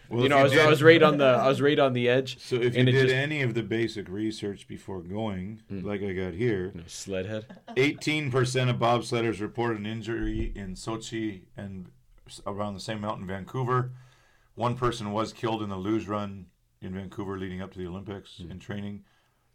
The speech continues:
Speaker 1: Um, but injuries in the sport were relatively uncommon in luge.
Speaker 2: Two percent.
Speaker 1: Two percent of
Speaker 2: Yeah.
Speaker 1: the competitors at the Olympics. So
Speaker 2: Yeah.
Speaker 1: don't feel bad if you got a little sled head. It says eighteen percent of guys here do. So,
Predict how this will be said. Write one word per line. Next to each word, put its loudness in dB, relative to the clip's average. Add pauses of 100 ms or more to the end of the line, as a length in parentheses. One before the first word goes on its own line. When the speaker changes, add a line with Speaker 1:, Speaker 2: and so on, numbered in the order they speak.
(120)
Speaker 1:
Um, -8 (500)
but -4
injuries 0
in -4
the -6
sport -6
were -6
relatively -8
uncommon -6
in -10
luge. -6 (160)
Speaker 2:
Two -8
percent. -14
Speaker 1:
Two -4
percent -10
of -10
Speaker 2:
Yeah. -10
Speaker 1:
the -14
competitors -10
at -18
the -10
Olympics. -16
So -18
Speaker 2:
Yeah. -14 (640)
Speaker 1:
don't -6
feel -2
bad 0
if -6
you -4 (180)
got -4
a -6
little -6
sled -8
head. -4
It -10
says -10
eighteen -10
percent -12
of -12
guys -12
here -10
do. -16
So, -18